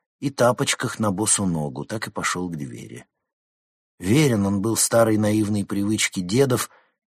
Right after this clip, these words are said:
исчезать через те же отверстия, в какие и появился. «Ну, будь здоров, Кармадоша», — сказал Данилов растроганно.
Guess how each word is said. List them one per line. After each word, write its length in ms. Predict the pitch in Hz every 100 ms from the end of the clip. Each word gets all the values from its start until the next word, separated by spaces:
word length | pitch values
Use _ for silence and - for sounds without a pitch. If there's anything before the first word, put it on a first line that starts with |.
| -
исчезать 840 | 104 - - 98 101 123 107 -
через 380 | - 107 98 -
те 160 | 113
же 180 | 110 104
отверстия, 680 | 95 - 98 120 - - 107
в 80 | 101
какие 460 | - 90 - 92 90
и 120 | 110
появился. 960 | - 85 85 78 78 60 - - - _ _ _ _ _ _ _ _ _ _ _ _ _
«Ну, 260 | 98 120 156
будь 200 | 151 151
здоров, 480 | 131 147 147 165 -
Кармадоша», — 680 | 123 110 104 98 - - - _ _
сказал 460 | - - 85 87 80
Данилов 460 | 85 87 85 82
растроганно. 800 | 80 80 - - 78 65 62 62